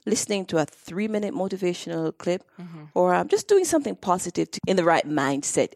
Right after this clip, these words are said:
Speaker 1: every day.
Speaker 2: Yeah.
Speaker 1: So I try to do that even before I get out of bed. It may be something spiritual. I try to start my day on a positive note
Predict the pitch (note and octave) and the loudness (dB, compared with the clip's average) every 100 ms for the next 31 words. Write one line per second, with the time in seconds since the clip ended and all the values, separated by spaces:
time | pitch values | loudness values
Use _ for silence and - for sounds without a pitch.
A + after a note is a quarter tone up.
0 | - D3 - C#3 C#3 D2+ G1+ G#3 D#3+ D#3+ | -2 -2 -2 -8 -6 -6 -6 -12 -16 -16
1 | D3+ _ _ E3+ D#3+ F#3+ F3 F3+ F3+ D#3+ | -16 _ _ -2 0 0 -2 -2 -2 0
2 | - C#4 A3 F#3 - - F3 D#3 D3+ - | 0 -2 0 -4 -4 -2 0 0 -2 -4
3 | - C#3 - - - - - _ - _ | -4 -6 -8 -8 -8 -8 -14 _ -20 _
4 | - F#3 F3+ F3+ F3 E3 C#3+ - F3+ A#3 | -2 0 0 2 0 0 -4 -2 -2 -2
5 | B3+ G#3+ G3 - G#3+ G3+ F#3+ - F3 F3 | 0 2 0 0 -2 -2 -6 -4 -2 -2
6 | F3+ F3 E3+ E3 C#3+ - _ _ - F3+ | 0 -2 -2 -6 -6 -8 _ _ -2 -2
7 | F3 F3+ E3 D#3 D#3+ D3+ C3 - | -2 -6 -4 -4 -4 -4 -4 -8